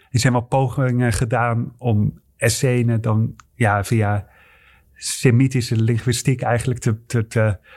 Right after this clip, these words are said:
koppelen aan een, dan een, een, een semitisch en Hebreeuws woord. Maar dat is tot nu toe niet heel erg succesvol gebleken. Dus dan vraag ik mij af,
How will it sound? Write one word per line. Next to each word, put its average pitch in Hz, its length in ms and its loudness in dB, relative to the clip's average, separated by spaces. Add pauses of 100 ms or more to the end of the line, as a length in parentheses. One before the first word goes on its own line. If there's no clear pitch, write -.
(200)
koppelen 127 460 2
aan 113 220 -2
een, 113 120 2
dan 110 220 0
een, 123 320 0
een, 113 260 2
een 107 180 0
semitisch 131 440 0
en 117 100 0
Hebreeuws 120 560 -2
woord. 120 380 0
Maar 117 120 0
dat 127 140 0
is 117 120 0
tot 120 140 0
nu 131 120 2
toe 131 120 -2
niet 127 160 -2
heel 117 140 2
erg 123 140 0
succesvol 135 680 -2
gebleken. 123 760 0 (400)
Dus 143 220 2
dan 139 120 2
vraag 139 220 -2
ik 160 140 -4
mij 147 160 -2
af, 135 380 -4